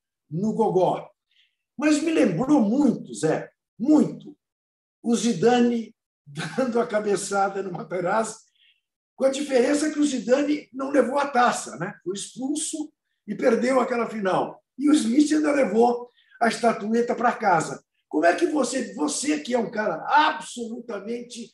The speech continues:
sanguíneo, eu fiquei pensando, o Zé era capaz de dar um tapa no cara que fizesse uma brincadeira tão sem graça com a mulher dele. Como é que você reagiu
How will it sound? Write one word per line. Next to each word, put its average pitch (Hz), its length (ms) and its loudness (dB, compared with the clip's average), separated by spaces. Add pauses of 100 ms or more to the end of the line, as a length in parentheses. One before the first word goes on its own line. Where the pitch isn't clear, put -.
(300)
sanguíneo, 208 960 -4 (240)
eu 247 140 -2
fiquei - 200 -10
pensando, 214 560 -6 (320)
o 247 140 0
Zé 233 300 4
era 294 180 4
capaz 294 600 -2 (680)
de 320 140 -6
dar 311 160 6 (120)
um 294 80 -6
tapa 240 480 0 (280)
no 262 120 -6
cara 262 240 2
que 247 140 -6
fizesse 254 340 -4
uma 254 100 -4
brincadeira 247 640 -4
tão 269 180 -12
sem 240 240 -10
graça 233 440 -2
com 226 80 -8
a 233 60 -8
mulher 233 280 -16
dele. 170 240 -10 (360)
Como 262 180 -8
é 311 100 2
que 311 120 -4
você 233 380 -4
reagiu 170 680 -4